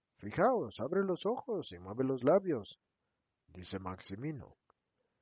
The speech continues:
«Y a mí me aprieta los dedos con sus dedos», grita María, y se inclina diciendo, «Lázaro,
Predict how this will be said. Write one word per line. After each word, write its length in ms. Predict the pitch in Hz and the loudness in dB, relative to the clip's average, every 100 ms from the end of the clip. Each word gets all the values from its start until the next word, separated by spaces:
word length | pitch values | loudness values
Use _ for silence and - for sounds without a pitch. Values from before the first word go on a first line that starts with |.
| _ _ _ _ _ _ | _ _ _ _ _ _
«Y 80 | 147 | 4
a 60 | |
mí 120 | 156 | 4
me 120 | 190 190 | 2 0
aprieta 400 | - 175 175 160 | 4 2 4 2
los 360 | 147 120 104 | 2 -2 -4
dedos 640 | 110 180 165 101 - - - | 0 0 0 -10 -14 -18 -12
con 180 | 123 123 | -8 -8
sus 320 | 107 101 90 | -10 -14 -12
dedos», 600 | 80 67 58 - - - _ _ 117 | -12 -12 -14 -20 -20 -20 _ _ -6
grita 340 | 120 123 120 | -2 0 -2
María, 560 | 101 87 71 - - - _ _ _ _ | -6 -8 -10 -12 -16 -20 _ _ _ _
y 80 | 139 | -4
se 100 | 160 | -2
inclina 420 | 160 151 185 180 | -2 0 2 2
diciendo, 600 | 156 147 - 101 73 60 - _ _ _ _ _ - | 0 -2 -4 -8 -12 -20 -20 _ _ _ _ _ -4
«Lázaro, 540 | 107 123 127 117 110 | -2 2 0 0 -6